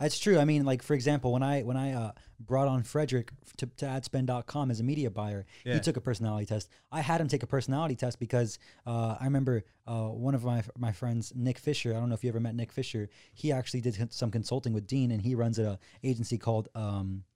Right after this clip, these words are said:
Speaker 1: Ajexa. And, um, basically, it's a, it's a marketing agency. And he had us take a personality test, and I was like, "Oh, that's pretty helpful." Like, as a person, I liked taking it because it helped me, you know, quote unquote, figure out more about myself or, or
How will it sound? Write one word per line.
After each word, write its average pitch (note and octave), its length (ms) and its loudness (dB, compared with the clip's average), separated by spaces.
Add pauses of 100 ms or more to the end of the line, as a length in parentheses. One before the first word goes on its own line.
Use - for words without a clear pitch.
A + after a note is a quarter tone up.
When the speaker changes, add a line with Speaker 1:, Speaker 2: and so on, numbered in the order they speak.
(180)
Speaker 1:
Ajexa. G#2+ 540 -2 (380)
And, A2 500 0
um, G#2 560 -4
basically, B2+ 400 0
it's A#2 140 -2
a, A2+ 100 2
it's A#2 100 -8
a G#2+ 40 -4
marketing A2+ 340 -2
agency. F#2+ 420 -6 (360)
And A2 420 -2 (260)
he F3 140 2
had D3+ 160 6
us D#3+ 140 4
take C3+ 160 2
a - 40 -16
personality A#2 420 0
test, A2+ 200 -2
and A#2+ 60 0
I - 20 2
was A2 60 -2
like, A#2+ 100 0
"Oh, F3+ 80 2
that's C#3+ 120 0
pretty C#3 180 0
helpful." A2 420 -4 (500)
Like, C3+ 240 0 (100)
as C3+ 240 2
a B2+ 60 0
person, D#3+ 340 4
I B2+ 140 2
liked C3 320 0
taking C#3+ 320 2
it A2+ 100 0
because A#2 220 0
it A2+ 80 -8
helped C3 180 -2
me, B2 220 2 (240)
you C#3 80 -2
know, A2+ 100 2
quote C3+ 260 4
unquote, B2 280 4
figure B2+ 320 4
out A2+ 120 2
more B2 240 4
about A2 240 0
myself A2+ 460 -2
or, G#2 160 -4 (240)
or A2+ 240 -2